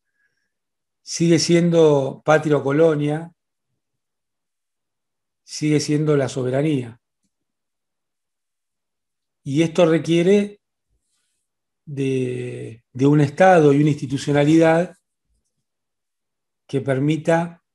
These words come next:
eh, que el funcionamiento del sistema económico y social, eh, sea acorde a lo que necesita la patria y no lo que necesitan las grandes multinacionales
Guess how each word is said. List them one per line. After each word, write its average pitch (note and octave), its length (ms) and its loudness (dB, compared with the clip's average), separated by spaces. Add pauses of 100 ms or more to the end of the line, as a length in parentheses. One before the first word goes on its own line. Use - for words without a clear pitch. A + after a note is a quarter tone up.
(720)
eh, F#3 460 -16 (840)
que C#3 160 -8
el B2+ 100 -6
funcionamiento C#3+ 920 2
del C3 160 0
sistema D3+ 360 -4
económico D3 440 -2
y C3+ 40 -4
social, D#3 560 -2 (800)
eh, B2+ 420 -10 (360)
sea D#3+ 300 2
acorde E3 580 2
a D#3+ 100 -4
lo C3 140 -4
que C3 120 -6
necesita B2+ 840 -4 (480)
la C#3 200 0
patria E3 480 0
y E3 60 0
no C#3+ 140 0
lo C#3 120 -2
que C3+ 80 -6
necesitan C#3 800 -4 (760)
las C3 180 -4
grandes C3 280 0
multinacionales B2 920 -6